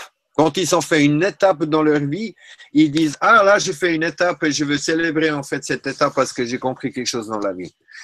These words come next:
Et c'est, pour moi, c'était un peu ça. Pour, quand je donnais un concert,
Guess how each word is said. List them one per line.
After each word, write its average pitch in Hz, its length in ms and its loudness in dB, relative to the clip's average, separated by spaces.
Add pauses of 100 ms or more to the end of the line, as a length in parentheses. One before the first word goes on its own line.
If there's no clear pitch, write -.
(120)
Et 120 160 4
c'est, - 200 -4
pour 139 140 6
moi, 185 200 8
c'était 147 280 2
un 135 80 4
peu 147 140 4
ça. 143 220 2
Pour, 117 240 -2 (140)
quand 147 140 4
je 143 140 0
donnais 135 260 0
un 120 140 -4
concert, 180 460 0